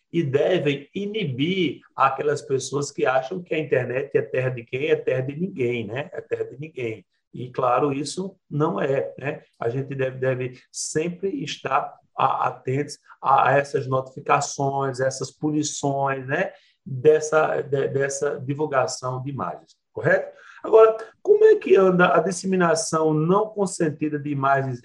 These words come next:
íntimas no Brasil e no mundo? É, será que, Tati, é, é, é você, é, que acompanha muitos alunos, é uma pessoa extremamente, é, é comprometida com a educação, é, é, só,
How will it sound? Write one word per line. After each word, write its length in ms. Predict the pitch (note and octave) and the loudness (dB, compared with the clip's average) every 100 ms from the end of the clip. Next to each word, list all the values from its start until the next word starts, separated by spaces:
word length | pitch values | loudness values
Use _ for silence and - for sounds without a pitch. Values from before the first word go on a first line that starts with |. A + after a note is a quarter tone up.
| - | -8
íntimas 520 | D3 E3 - C#3 B2 | -6 -6 -4 -4 -2
no 100 | D3 | -2
Brasil 560 | D3 C#3 A#2 - C3+ C#3+ | 2 4 4 0 -6 -4
e 40 | |
no 160 | C#3+ C3 | -4 -4
mundo? 440 | G#2 G#2 G#2 G2+ - _ _ - - - | -6 -10 -12 -16 -18 _ _ -20 -16 -2
É, 200 | A3+ A3 | 0 0
será 340 | - - G#4+ | -4 0 0
que, 280 | - G#3 D3+ | 0 -4 -4
Tati, 380 | - D#3 C#3 - | 2 2 2 -2
é, 300 | - E3 D#3+ | -4 0 2
é, 160 | D#3 - - _ - | 2 0 -14 _ 0
é 80 | D#3 | 0
você, 600 | F#3+ - G3 F3+ - - | 2 2 6 4 2 -10
é, 280 | - D3 C#3+ | -2 2 2
que 120 | C#3 | 2
acompanha 440 | D#3+ - C#3+ D#3 D3+ | 0 0 0 6 6
muitos 460 | C3+ C3+ C3+ A#2+ | 6 -2 -4 -2
alunos, 760 | B2+ A#2 A#2 C#3 C#3+ C3 A#2 - | 0 0 0 -2 -2 -4 -6 -8
é 40 | |
uma 100 | B2 | -10
pessoa 520 | - B2 C3+ C3 B2 A#2 | -10 -8 -4 -4 -4 -8
extremamente, 800 | - C#3+ C3 B2 B2 - B2 - | -8 -4 -4 -4 -10 -10 -14 -6
é, 280 | A2+ A2+ A2+ | -2 0 0
é 40 | |
comprometida 680 | A2+ - B2+ B2+ A#2+ B2 A#2+ | -4 -6 -4 -4 -6 -6 -6
com 120 | A#2+ | -4
a 60 | A#2+ | -6
educação, 720 | A#2 A2 G#2+ - - C#3 C#3 - _ _ - | -6 -4 -4 -6 -6 -4 -4 -10 _ _ -4
é, 440 | G4+ - - F#3 F3+ | -2 0 4 4 4
é, 60 | |
só, 400 | - - - - | -2 0 0 0